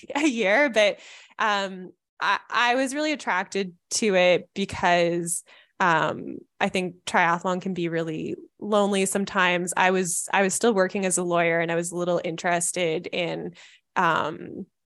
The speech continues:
eh, like, like, trying to build some sponsor relationships, but not wanting to have to do that all on my own while I had a ton of other stuff to do. And, and Jackson has always been generous at helping me with some connections like that. And,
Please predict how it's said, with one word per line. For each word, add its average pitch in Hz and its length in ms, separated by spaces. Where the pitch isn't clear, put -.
eh, 58 460
like, 220 340
like, - 220
trying 269 180
to 262 80
build 202 220
some 180 180
sponsor 202 420
relationships, 233 720
but - 140
not 185 220
wanting 196 300
to 170 180
have 170 180
to - 80
do 170 220
that 165 480
all 175 160
on 170 100
my 170 160
own 180 280
while 202 120
I 175 60
had 175 200
a 180 60
ton 170 260
of 170 80
other 160 220
stuff 165 380
to - 120
do. 170 380
And, 175 220
and 196 140
Jackson 196 760
has 208 160
always 170 240
been 170 240
generous 156 500
at - 100
helping 185 340
me 190 100
with 185 140
some 185 180
connections 185 800
like 196 220
that. 202 320
And, 170 180